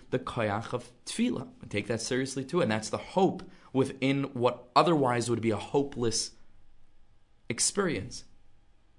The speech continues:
So Hashem w-, wants us to daven, but it shouldn't be a tefillah that's expressed through a spirit of being mitakesh, of being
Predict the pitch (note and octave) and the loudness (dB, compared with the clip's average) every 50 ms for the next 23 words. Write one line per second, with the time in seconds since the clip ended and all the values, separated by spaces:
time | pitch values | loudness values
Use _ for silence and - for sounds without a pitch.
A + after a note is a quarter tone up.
0 | - - - - _ - - - - - - - _ - - D3+ - B2+ A#2+ - | -20 -20 -20 -20 _ -20 -20 -20 -20 -20 -20 -8 _ 0 0 2 2 0 0 2
1 | E3+ D#3 D#3 D#3+ D#3 - - - E3+ C4 C4+ - F#3 D3+ - - B2 A2 A2 G2+ | 2 2 2 0 -2 -4 0 0 2 2 2 0 -2 -4 -4 -4 -6 -6 -4 -4
2 | G2 G2 G2+ F#2 G2 - F#2+ - - - _ _ _ _ _ - - - _ _ | -4 -4 -6 -8 -8 -10 -12 -18 -20 -20 _ _ _ _ _ -20 -20 -20 _ _
3 | _ _ _ _ _ _ _ _ _ _ _ _ _ _ _ _ _ _ _ _ | _ _ _ _ _ _ _ _ _ _ _ _ _ _ _ _ _ _ _ _
4 | _ _ _ _ _ - C3 B2+ B2 B2+ - - D3 C#3+ D#3 D#3 D3 - C#3+ C3+ | _ _ _ _ _ 2 4 4 4 0 -2 -2 -2 -2 -2 -4 -4 -4 -4 -4
5 | A#2+ - - - - - C3+ C3 C#3 C3+ B2 G#2+ G#2 G#2 G2+ G2+ - - - - | -2 -4 -6 -10 -10 -8 -6 -4 -4 -2 -4 -4 -4 -6 -8 -8 -8 -8 -10 -10
6 | - _ _ - - - - - - - A2 - - - - - - - C3+ B2+ | -12 _ _ -20 -20 -20 -20 -20 -12 -10 -10 -8 -4 -2 -2 -2 -2 0 0 0
7 | A#2 G2 - - - - - - - - - - - - A#2+ A#2 A2 - - - | 0 0 -4 -8 -10 -12 -16 -20 -20 -20 -20 -14 -8 -4 -2 -2 0 0 -2 -2
8 | - - C3 B2+ B2+ B2+ - - - G#2+ G#2+ G#2 A2 A#2 A2+ G#2+ G#2+ A2 A2+ A2 | -2 0 0 2 2 2 -2 -2 -6 -8 -8 -6 -4 -4 -2 -2 -2 -2 -4 -4
9 | - - A2 G2 - - - - - - F#2+ - - - - _ _ _ - - | -8 -12 -12 -12 -12 -14 -16 -14 -14 -14 -14 -14 -16 -18 -18 _ _ _ -20 -20
10 | - _ _ _ _ _ _ _ _ _ _ _ _ _ _ _ _ _ _ - | -20 _ _ _ _ _ _ _ _ _ _ _ _ _ _ _ _ _ _ -20
11 | - - - - B2+ B2+ A#2 A#2 C#3+ C#3+ C#3 C3+ C3 B2+ B2 | -20 -20 0 0 2 2 4 4 6 6 6 4 2 -2 -6